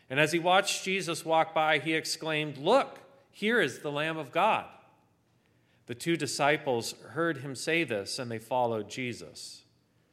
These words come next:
When Jesus turned and saw them following, he said to them, "What are you looking for?" They said to him, "Rabbi," which means teacher, "where are you staying?"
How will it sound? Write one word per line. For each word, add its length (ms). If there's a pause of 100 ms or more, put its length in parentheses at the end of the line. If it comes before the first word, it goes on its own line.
(340)
When 160
Jesus 480
turned 340
and 160
saw 280
them 180
following, 560
he 160
said 260
to 140
them, 320 (520)
"What 140
are 60
you 100
looking 400
for?" 400 (1080)
They 100
said 300
to 100
him, 400 (500)
"Rabbi," 520 (920)
which 200
means 240
teacher, 440 (800)
"where 180
are 60
you 220
staying?" 460